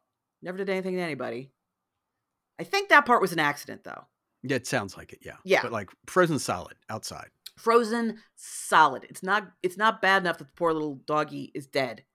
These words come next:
Speaker 1: Frozen solid. Okay. She cuckoo for Cocoa Puffs. She is gone, daddy, gone. She's sitting on the,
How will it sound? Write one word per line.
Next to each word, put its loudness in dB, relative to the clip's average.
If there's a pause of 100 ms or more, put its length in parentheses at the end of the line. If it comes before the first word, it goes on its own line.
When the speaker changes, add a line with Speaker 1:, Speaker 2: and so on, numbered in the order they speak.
(300)
Speaker 1:
Frozen 4
solid. -2 (200)
Okay. 4 (320)
She -4 (1000)
cuckoo 0
for 0
Cocoa 6
Puffs. -6
She -8
is 0 (240)
gone, 6
daddy, 0
gone. -4 (800)
She's -8
sitting 0
on 0
the, 2